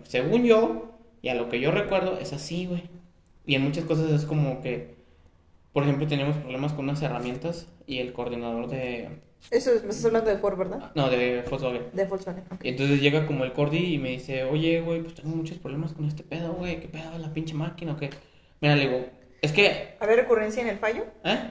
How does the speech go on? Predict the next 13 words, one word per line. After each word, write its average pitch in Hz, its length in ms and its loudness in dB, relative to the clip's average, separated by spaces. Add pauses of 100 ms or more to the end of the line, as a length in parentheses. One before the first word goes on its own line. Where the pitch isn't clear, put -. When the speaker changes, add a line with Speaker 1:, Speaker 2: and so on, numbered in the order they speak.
Speaker 2:
¿Había 208 220 4
recurrencia 226 500 0
en 220 60 -2
el 202 80 -4
fallo 214 260 2
Speaker 1:
Sí. 214 40 4
Speaker 2:
de 202 60 2
la 185 100 0
máquina 220 560 -6
en 190 200 -4
la 185 100 0
misma 190 560 -2
pieza? 202 300 -6